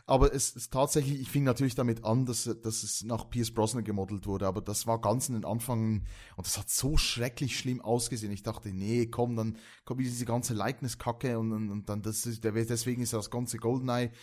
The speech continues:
den Bach runtergegangen. Jetzt ist es so ein bisschen... Ich glaub, Dan Morris ist effektiv der Hauptcharakter, der wurde nicht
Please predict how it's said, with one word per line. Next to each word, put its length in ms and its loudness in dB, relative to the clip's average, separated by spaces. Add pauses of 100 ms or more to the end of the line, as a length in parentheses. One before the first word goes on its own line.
(280)
den 80 0
Bach 180 6
runtergegangen. 560 2
Jetzt 280 2
ist 120 -2
es 140 -2
so 60 0
ein 100 -4
bisschen... 500 0 (640)
Ich 240 -2
glaub, 480 2
Dan 260 4
Morris 440 2
ist 260 -4
effektiv 720 -4 (640)
der 160 -2
Hauptcharakter, 600 2
der 160 2
wurde 320 0
nicht 480 -2